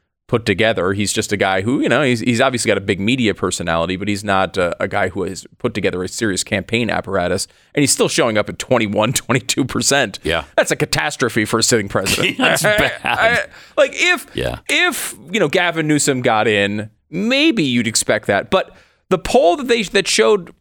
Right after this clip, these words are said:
Speaker 1: uh, <laughs> Gavin Newsom, or excuse me, uh, R F K Junior at twenty-one or twenty-two percent,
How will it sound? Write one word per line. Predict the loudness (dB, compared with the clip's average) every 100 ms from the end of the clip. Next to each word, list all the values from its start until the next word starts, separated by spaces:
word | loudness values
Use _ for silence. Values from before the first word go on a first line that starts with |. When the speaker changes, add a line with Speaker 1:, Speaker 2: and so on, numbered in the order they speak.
| _ 0
Speaker 1:
uh, | 2 2 2
<laughs> | -2 -2
Gavin | -2 0 0
Newsom, | 0 -2 0
or | 0
excuse | 2 -2 0
me, | 0 2
uh, |
R | 2 2
F | 0
K | -2
Junior | 0 0 2 0
at | -2 -4
twenty-one | 0 0 2 0
or |
twenty-two | 0 0 0 -2
percent, | -4 -2 0 0